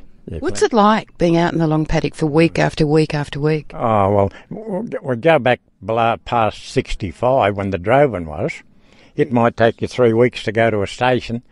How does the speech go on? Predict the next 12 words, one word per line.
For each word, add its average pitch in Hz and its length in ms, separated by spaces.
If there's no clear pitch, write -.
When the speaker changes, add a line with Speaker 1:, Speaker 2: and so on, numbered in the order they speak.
Speaker 1:
and 107 200
pick 123 180
up, 113 220
say, 104 260
the, 98 380
or 87 180
say 95 180
two 127 240
thousand, 113 520
three 123 240
thousand 113 540
sheep 165 360